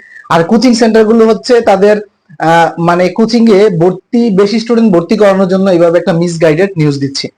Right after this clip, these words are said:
কেন আমি এটা ব্যাখ্যা দিচ্ছি, সেটা হচ্ছে কি,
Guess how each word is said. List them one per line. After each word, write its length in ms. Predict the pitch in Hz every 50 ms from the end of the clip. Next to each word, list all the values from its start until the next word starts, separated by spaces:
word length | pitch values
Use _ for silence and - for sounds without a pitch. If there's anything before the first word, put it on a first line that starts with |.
| _ _ _ _ -
কেন 140 | 220 220
আমি 140 | 233 220 214
এটা 120 | 220 214 196
ব্যাখ্যা 300 | 165 160 160 160 202 180
দিচ্ছি, 400 | 185 185 190 - - 392 403 - - _ _ _ _ _
সেটা 240 | - 254 247 285 294
হচ্ছে 160 | 285 285 277
কি, 280 | 220 220 240 - -